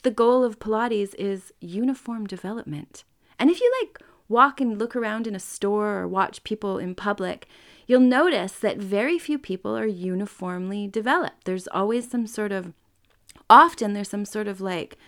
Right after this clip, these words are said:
you know, maybe there's, like, a, a weird way that the hips move or the head tilts funny, or I think just our body habits kind of misalign us. So Pilates is a good way to train yourself to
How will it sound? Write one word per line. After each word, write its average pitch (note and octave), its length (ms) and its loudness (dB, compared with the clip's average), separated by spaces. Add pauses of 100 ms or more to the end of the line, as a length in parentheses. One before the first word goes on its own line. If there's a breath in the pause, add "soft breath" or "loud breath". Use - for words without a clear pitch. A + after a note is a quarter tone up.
(500 soft breath)
you G#3+ 100 -2
know, G3 240 0
maybe F#3 320 -4
there's, F3+ 300 -6
like, F3 200 -6
a, D#3+ 220 -8
a D#3+ 100 -6
weird E3 320 -6
way E3 220 -6
that E3 180 -10
the F#3 60 -8
hips C4+ 400 -6
move D#3+ 480 -6
or D#3 500 -6
the - 60 -12
head A3 320 -6
tilts - 340 -10
funny, E3+ 340 -8
or E3+ 200 -6 (540 loud breath)
I G#3 80 0
think C4+ 340 0
just G#3 240 -4
our F#3 180 -2 (400)
body G3 420 6
habits E3 720 -6 (180)
kind E3+ 200 -6
of E3 140 -10 (140)
misalign F#3 760 -4
us. - 160 -8
So G3 320 0 (260 loud breath)
Pilates C#4 340 2
is A3 140 -6
a G3+ 40 -2
good F#3+ 280 -6 (180)
way F3+ 240 0
to - 200 -10
train G3 420 -6
yourself F3+ 600 -8 (400 soft breath)
to E3+ 840 -6